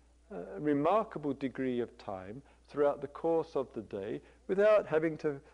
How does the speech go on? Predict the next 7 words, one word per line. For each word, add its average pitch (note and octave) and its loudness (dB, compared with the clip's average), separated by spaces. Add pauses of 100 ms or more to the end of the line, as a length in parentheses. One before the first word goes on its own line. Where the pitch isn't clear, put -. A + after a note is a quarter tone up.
(160)
fret - 2
over B2+ 6 (220)
all D3+ 6
the C#3+ 2
things B2+ 0
that A#2 0 (140)
I B2 2